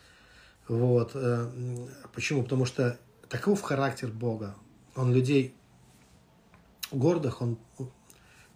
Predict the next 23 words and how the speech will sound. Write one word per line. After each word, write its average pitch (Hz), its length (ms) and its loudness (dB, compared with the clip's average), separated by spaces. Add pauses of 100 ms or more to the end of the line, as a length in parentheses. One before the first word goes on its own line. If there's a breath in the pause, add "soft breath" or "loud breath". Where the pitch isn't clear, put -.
он 123 120 -2
принижает, 120 640 -2
да, 127 160 -8
потому 123 180 -6
что - 140 -8
гордыня, 123 500 0
она 113 160 -2
может 117 240 -4
разрушить, 123 540 -2 (340)
э, 127 140 -8 (200)
э, 127 200 -10
человека. 123 500 -2 (560 loud breath)
С-, - 160 -12 (180)
а 120 520 2
людей 123 580 2 (180)
униженных 135 520 0
он 120 60 -6
старается 120 640 -4 (560)
поднять. 113 460 -8 (3250 soft breath)
Так, 107 240 -8 (100)
есть 131 220 0
еще 135 280 2
вопросы. 117 720 0